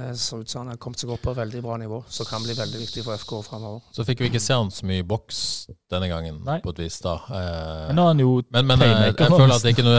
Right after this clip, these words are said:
Speaker 2: noe, ja, ikke sant? Og det er, han har andre ting han er opptatt av. Dessuten så var det jo ikke akkurat sånn at F K kom gang på gang, rundt
Speaker 3: Nei, de
Speaker 2: på
Speaker 3: har ikke
Speaker 2: gang.
Speaker 3: det. Jeg
Speaker 2: Så,
Speaker 3: kjen-, jeg kjenner
Speaker 2: ja.
Speaker 3: med det der med Søder også. Jeg kjenner det der, <laughs> når du er,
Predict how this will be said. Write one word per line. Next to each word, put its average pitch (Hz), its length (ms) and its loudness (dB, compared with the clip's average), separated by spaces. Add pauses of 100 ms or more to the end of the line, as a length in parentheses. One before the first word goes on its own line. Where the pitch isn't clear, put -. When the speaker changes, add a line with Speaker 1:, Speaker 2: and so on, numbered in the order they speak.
Speaker 2:
noe, 120 60 -2
ja, 139 180 6
ikke 117 120 2
sant? 131 240 2
Og 104 120 0
det 117 80 4
er, 107 160 4
han 107 180 2
har 101 160 2
andre 110 240 0
ting 85 300 -6
han 80 480 -6
er 80 100 -6
opptatt 85 320 -4
av. 80 140 -2
Dessuten 95 340 -4
så 80 400 -4
var 82 140 -2
det 87 80 -4
jo 95 80 -2
ikke 92 80 -2
akkurat 85 160 -2
sånn 78 220 -6
at - 120 -18 (100)
F - 40 -20
K 80 160 -6
kom - 340 -12 (380)
gang 95 240 0
på 95 140 2
gang, 87 260 -4
rundt 80 160 -6
Speaker 3:
Nei, 143 160 2
de 156 80 -2
Speaker 2:
på 143 60 -2
Speaker 3:
har 87 80 -6
ikke 85 60 -6
Speaker 2:
gang. - 120 -12
Speaker 3:
det. - 60 -20 (500)
Jeg 143 80 2
Speaker 2:
Så, 170 60 6
Speaker 3:
kjen-, - 220 2
jeg 175 100 0
kjenner 214 80 4
Speaker 2:
ja. 220 100 6
Speaker 3:
med 180 180 2
det 151 100 2
der 170 140 6
med 143 120 4
Søder 117 280 4
også. 135 120 2
Jeg 139 100 -2
kjenner 156 300 0 (520)
det 156 80 -6
der, 156 600 -2
<laughs> - 20 -8
når 151 160 0
du 185 120 4
er, 135 280 2